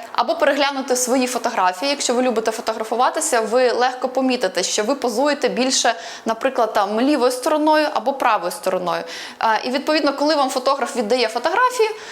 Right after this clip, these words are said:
або коли ви робите селфі, ви можете проаналізувати, що більшість фотографій, які ви залишаєте і не видаляєте, і де ви собі подобаєтесь,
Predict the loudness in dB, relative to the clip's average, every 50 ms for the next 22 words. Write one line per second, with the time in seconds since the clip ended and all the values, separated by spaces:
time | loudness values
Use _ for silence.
0 | -14 -8 -6 -2 -2 -2 0 0 0 2 2 4 4 4 2 2 0 0 -2 0
1 | 0 2 2 0 0 0 0 0 0 2 2 4 4 4 2 2 -2 -2 -2 0
2 | 0 2 2 2 0 0 0 2 2 2 2 0 0 -2 0 0 0 -2 -2 -2
3 | -2 -2 0 2 2 2 2 0 -2 -2 -2 0 0 0 0 0 0 0 0 0
4 | 0 0 0 0 0 2 2 2 2 2 2 2 2 2 2 0 0 -2 -2 0
5 | 2 2 2 2 2 0 0 0 2 2 2 2 2 0 -2 -2 -4 -2 0 0
6 | 0 0 0 -2 -2 -2 -2 -2 0 0 2 2 2 2 0 0 0 -2 -4 -4